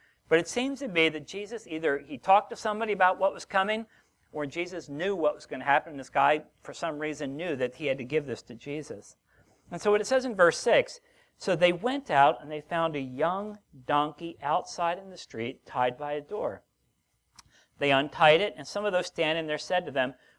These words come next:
'What are you doing, untying the donkey?' They answered them as Jesus had said, so they let him go. Then they brought the donkey to Jesus and threw their robes on it, and he sat on it."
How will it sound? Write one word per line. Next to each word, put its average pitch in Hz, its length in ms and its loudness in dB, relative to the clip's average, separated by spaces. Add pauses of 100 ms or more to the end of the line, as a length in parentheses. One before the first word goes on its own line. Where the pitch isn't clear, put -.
'What 180 180 10
are 269 60 4
you 285 80 2
doing, 269 500 -2
untying 202 420 -2
the 202 60 -6
donkey?' 190 580 -6 (800)
They 147 160 -4
answered 226 440 -4
them 214 220 -4
as - 140 -8
Jesus 170 440 -10
had 165 120 -14
said, 123 380 2 (120)
so - 120 -18
they 170 140 -4
let 175 260 -2
him 202 100 -10
go. 196 400 -6 (600)
Then 143 160 -6
they 143 100 4
brought 160 560 6
the 233 100 -4
donkey 170 500 -6
to 170 100 -16
Jesus 139 500 -8
and 131 160 -14
threw 180 540 -2
their 170 160 -8
robes 139 520 -4
on 127 240 -6
it, 127 200 -12
and 123 140 -14
he 127 60 -12
sat 123 380 -4
on 104 220 -6
it." 101 100 -16